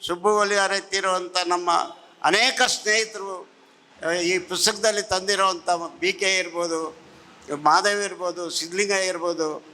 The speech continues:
ಈ ಎಲ್ಲ ಸ್ನೇಹಿತರ ಜೊತೆ ಸುಬ್ಬು ಇರ್ಬೋದು, ಈ ಎಲ್ಲ ಸ್ನೇಹಿತರ ಜೊತೆ ನಾನು ಒಡನಾಟ ಇಟ್ಕೊಂಡು ಪ್ರೀತಿ ವಿಶ್ವಾಸದಿಂದ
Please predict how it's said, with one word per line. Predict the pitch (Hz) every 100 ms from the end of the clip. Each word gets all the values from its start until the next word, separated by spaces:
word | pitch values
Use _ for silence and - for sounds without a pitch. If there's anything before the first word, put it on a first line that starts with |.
| - - - - -
ಈ | 175
ಎಲ್ಲ | 190 202 247 269
ಸ್ನೇಹಿತರ | 240 - 233 233 226
ಜೊತೆ | 208 214 -
ಸುಬ್ಬು | 190 202 202 233
ಇರ್ಬೋದು, | 220 196 190 170 160 139 - - - 160
ಈ |
ಎಲ್ಲ | 190 214 269 285
ಸ್ನೇಹಿತರ | 262 - 220 233 226 214
ಜೊತೆ | 202 196 190
ನಾನು | 185 175 170
ಒಡನಾಟ | 170 180 185 185
ಇಟ್ಕೊಂಡು | 175 - 170 170 165
ಪ್ರೀತಿ | 175 180 185 165
ವಿಶ್ವಾಸದಿಂದ | 156 - 170 165 139 160